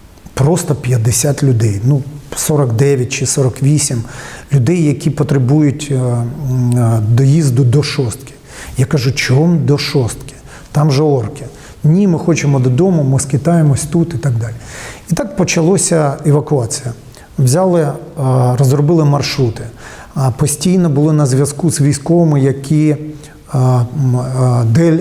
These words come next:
саме проходить лінія фронту, а, по якій дорозі потрібно було їздити.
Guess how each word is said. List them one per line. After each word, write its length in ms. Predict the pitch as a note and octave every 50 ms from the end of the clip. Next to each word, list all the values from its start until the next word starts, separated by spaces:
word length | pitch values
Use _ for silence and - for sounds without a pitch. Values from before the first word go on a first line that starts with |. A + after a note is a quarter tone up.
| E3
саме 340 | E3 - - E3 D#3 D#3 D3+
проходить 540 | D3+ D#3 C3+ - - D#3 C#3 C#3 C#3 - -
лінія 260 | C#3+ C#3+ C#3+ C#3 C3
фронту, 460 | - - C3 B2+ A#2+ A2+ G#2+ - - - - - - - - - - - -
а, 160 | - C#3 B2+
по 160 | A#2 - D3+ D3
якій 240 | D3+ D3+ - F3+
дорозі 400 | D#3 C3+ D3+ D3 D#3 E3 C3 C#3+
потрібно 460 | C3 - B2+ - D3+ D3+ C3+ C#3+ C#3+ C3+
було 200 | C3 C3+ C3+ C#3
їздити. 520 | C3+ C3 B2+ A#2 G#2+ G#2 A2 A2 - -